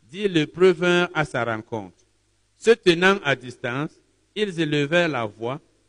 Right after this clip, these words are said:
et dirent, « Jésus, Maître, aie pitié de nous. » Dès qu'il les eut vus, il leur dit, «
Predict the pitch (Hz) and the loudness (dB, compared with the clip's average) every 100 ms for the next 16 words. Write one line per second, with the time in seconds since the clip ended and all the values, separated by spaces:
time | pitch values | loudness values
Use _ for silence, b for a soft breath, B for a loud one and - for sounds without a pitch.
0 | _ 135 127 135 151 117 92 _ _ _ | _ -8 -8 -8 -10 -10 -12 _ _ _
1 | _ _ 92 160 156 175 190 170 165 139 | _ _ -8 -4 -2 -2 -6 -2 -2 -2
2 | - _ _ 185 190 147 - 151 135 113 | -6 _ _ -8 -8 -14 -10 -10 -6 -8
3 | 110 104 _ _ _ _ _ _ _ _ | -8 -14 _ _ _ _ _ _ _ _
4 | 165 233 - 226 208 190 156 170 113 117 | 0 0 0 0 4 2 2 -4 -4 -6
5 | 160 - _ _ 185 175 151 135 120 | -8 -8 _ _ -2 0 0 0 -8